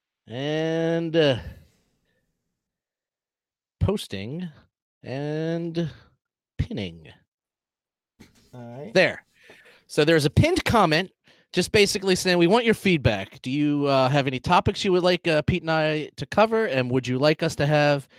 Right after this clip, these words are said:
Speaker 1: or who would you like to have us on the show? Leave a comment here or email us at mythwits at gmail dot com or hit us up on Twitter at Mythwits and or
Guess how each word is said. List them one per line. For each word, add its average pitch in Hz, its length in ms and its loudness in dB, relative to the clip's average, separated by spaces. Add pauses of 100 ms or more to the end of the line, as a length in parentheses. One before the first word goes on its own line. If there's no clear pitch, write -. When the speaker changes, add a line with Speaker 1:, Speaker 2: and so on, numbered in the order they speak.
(140)
Speaker 1:
or 147 160 4
who 160 140 6
would 156 100 -2
you 151 60 0
like 147 160 0
to 147 80 -2
have 139 160 0
us 135 160 -6
on 127 80 -8
the 120 80 -6
show? 110 200 -6
Leave 123 200 -6
a 123 40 -6
comment 123 400 -4
here 170 380 2 (480)
or 110 220 -2
email 156 340 0
us 147 300 -4
at 120 200 -8
mythwits 151 800 -4
at 127 220 -10 (100)
gmail 139 380 -2
dot 131 260 -2
com 175 400 0 (300)
or 123 100 0
hit 156 160 4
us 160 160 0
up 160 160 0
on 131 180 0
Twitter 170 520 2 (340)
at - 220 -4
Mythwits 147 640 -4 (440)
and 135 440 -2 (100)
or 135 480 -4